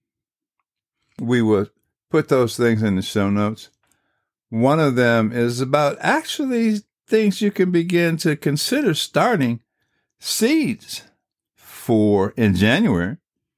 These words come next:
And the other one in particular will be about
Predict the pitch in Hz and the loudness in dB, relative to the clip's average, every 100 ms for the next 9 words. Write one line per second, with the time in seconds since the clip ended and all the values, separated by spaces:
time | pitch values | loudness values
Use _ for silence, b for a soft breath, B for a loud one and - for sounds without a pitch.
0 | - 139 123 117 110 143 151 127 120 113 | -2 0 2 0 0 0 0 0 2 2
1 | 113 110 107 120 117 123 - - 302 - | 2 2 0 -2 -6 -6 -10 -4 -2 0
2 | 127 110 107 98 101 98 90 95 90 90 | 0 2 2 0 0 0 0 0 2 0